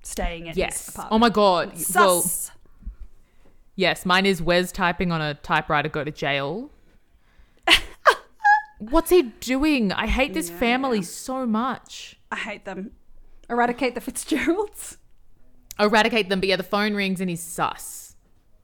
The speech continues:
Speaker 2: He's like, he, yeah.
Speaker 1: <sighs>
Speaker 2: And Lu-, and I nearly said Lucy. Um, Arya's like, "Ooh." But then he's like, "Let's go
Speaker 1: Yeah.
Speaker 2: eat. Let's go down the street and,
Speaker 1: Weird.
Speaker 2: like, let's go eat. I'm hungry." And she's like, "Oh, okay."
Speaker 1: And I'm like, "Yeah, I'm hungry too."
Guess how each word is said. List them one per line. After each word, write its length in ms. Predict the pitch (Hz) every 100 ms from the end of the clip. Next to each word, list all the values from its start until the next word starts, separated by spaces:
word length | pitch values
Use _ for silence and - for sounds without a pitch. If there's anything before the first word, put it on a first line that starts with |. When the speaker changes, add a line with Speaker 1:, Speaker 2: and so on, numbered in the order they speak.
| _ - - - - - -
Speaker 2:
He's 160 | 165
like, 200 | 156 -
he, 320 | 185 175 160 - - 165
yeah. 140 | 165 -
Speaker 1:
<sighs> 460 | - - - -
Speaker 2:
And 160 | 170 170
Lu-, 180 | 170 -
and 380 | - 170 165 151 -
I 60 |
nearly 140 | 170 190
said 160 | 151
Lucy. 440 | 139 151 - - -
Um, 560 | 160 156 156 147 143 143 _ _ _ _ - -
Arya's 420 | 170 160 156 151
like, 160 | 156 143 -
"Ooh." 960 | 185 415 440 403 440 392 381 349 320 - - - - - - - - - - - -
But 100 | 190
then 80 | 208
he's 80 | 196
like, 140 | 190
"Let's 120 | 202
go 100 | 185
Speaker 1:
Yeah. 100 | 220
Speaker 2:
eat. 240 | 170 165 - - - - -
Let's 120 | 170
go 100 | 196
down 120 | 180
the 100 | 175
street 260 | - 170 185
and, 80 | 180
Speaker 1:
Weird. 100 | 160
Speaker 2:
like, 120 | 156 -
let's 160 | - 151
go 120 | -
eat. 160 | - 151
I'm 100 | -
hungry." 420 | 147 156 151 139 135
And 100 | 151
she's 120 | 165
like, 100 | 175
"Oh, 160 | 208
okay." 380 | 254 226 202 151 - - - - - - - 208
Speaker 1:
And 100 | 226
I'm 60 |
like, 180 | 233 220
"Yeah, 160 | 226 247
I'm 100 | 240
hungry 200 | 269 240
too." 360 | - 254 190